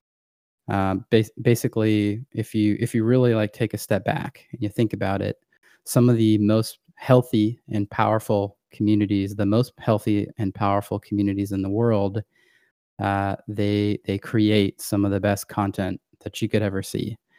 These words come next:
Uh, so much so that they become professionals themselves. And so my, my goal, um, like, uh, not just as an individual, but, like, what my role is,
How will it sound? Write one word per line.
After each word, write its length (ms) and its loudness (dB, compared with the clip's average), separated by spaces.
Uh, 120 -4
so 220 4
much 160 4
so 380 2
that 240 2
they 160 2
become 340 0
professionals 680 -2
themselves. 720 -4
And 100 2
so 540 4
my, 680 4
my 260 4
goal, 480 2
um, 720 0
like, 380 -4
uh, 160 -2
not 160 2
just 220 0
as 120 -2
an 120 0
individual, 480 0
but, 360 -2
like, 240 -4
what 240 -4
my 160 2
role 480 2
is, 500 -2